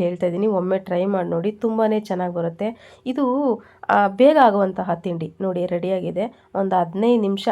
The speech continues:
ಮ್ಯಾಕ್ಸಿಮಮ್, ಅಷ್ಟು ಬೇಗ ರೆಡಿ ಆಗುತ್ತೆ. ಸ್ವೀಟ್ಗಳಲ್ಲಿ ಮನೆಯಲ್ಲೇ ಮಾಡಬಹುದಾದಂಥ ತಿಂಡಿನಲ್ಲಿ ಬೇಗ ಹಾಗೆ ಟೇಸ್ಟಿಯಾಗಿ ಆಗುವಂಥ ತಿಂಡಿ ರವೆ ಉಂಡೆ. ಪ್ರತಿ ಸಲನೂ ಮಾಡ್ತಾ ಇರ್ತೀನಿ. ಹಾಗೆ ಇದನ್ನು ನಾನು ನನ್ನ ಮಗನಿಗೆ, ನೋಡಿ, ಧ್ರುವ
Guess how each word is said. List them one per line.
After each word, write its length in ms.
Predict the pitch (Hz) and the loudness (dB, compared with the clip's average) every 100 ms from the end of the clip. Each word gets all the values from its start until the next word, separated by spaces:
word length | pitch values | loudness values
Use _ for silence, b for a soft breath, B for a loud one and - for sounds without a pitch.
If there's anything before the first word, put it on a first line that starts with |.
| - 185 | -4 -4
ಮ್ಯಾಕ್ಸಿಮಮ್, 480 | 180 180 180 175 160 - | -4 -4 -4 -4 -6 -6
ಅಷ್ಟು 180 | 175 - 170 | -8 -6 -4
ಬೇಗ 120 | 175 202 180 | -2 -2 -2
ರೆಡಿ 160 | 170 170 | -4 -4
ಆಗುತ್ತೆ. 260 | 170 165 180 b b - | -6 -8 -10 b b -14
ಸ್ವೀಟ್ಗಳಲ್ಲಿ 720 | - 247 262 240 226 214 226 226 | -2 -2 0 0 2 4 2 2
ಮನೆಯಲ್ಲೇ 340 | 185 196 226 247 226 | 0 2 4 4 4
ಮಾಡಬಹುದಾದಂಥ 760 | 196 190 196 185 180 180 185 190 185 | 2 0 -4 0 0 0 -2 -6 -4
ತಿಂಡಿನಲ್ಲಿ 560 | 185 185 190 185 185 233 285 B B 190 170 | -6 -2 -2 -2 -2 -2 -4 B B -6 2
ಬೇಗ 280 | 208 226 233 247 | 4 4 4 2
ಹಾಗೆ 260 | 214 185 196 202 | 0 -2 -2 -4
ಟೇಸ್ಟಿಯಾಗಿ 580 | 190 196 202 208 196 185 - 175 | -4 -4 -4 -4 -2 -4 -4 -6
ಆಗುವಂಥ 380 | 175 180 180 180 180 185 | -4 -2 -4 -4 -6 -2
ತಿಂಡಿ 260 | 226 247 403 B B B - 196 | -2 -2 -6 B B B -4 2
ರವೆ 200 | 190 196 180 | 4 4 0
ಉಂಡೆ. 180 | 170 156 - _ | -2 -6 -8 _
ಪ್ರತಿ 220 | 185 185 202 | -6 -6 -6
ಸಲನೂ 240 | 202 185 170 165 | -2 -2 -2 -4
ಮಾಡ್ತಾ 260 | 160 170 165 | -6 -8 -8
ಇರ್ತೀನಿ. 280 | 160 151 160 b b b 196 | -8 -10 -12 b b b -2
ಹಾಗೆ 260 | 220 226 302 - 220 | 0 2 0 -2 -2
ಇದನ್ನು 360 | 208 208 233 330 359 - 208 | 0 0 0 0 -2 -4 -2
ನಾನು 180 | 196 208 214 | 0 0 0
ನನ್ನ 140 | 196 185 | 0 -2
ಮಗನಿಗೆ, 480 | 175 208 220 254 359 - 220 | -2 0 0 2 0 0 -2
ನೋಡಿ, 160 | 185 175 185 | -2 -2 -4
ಧ್ರುವ 160 | 185 | -2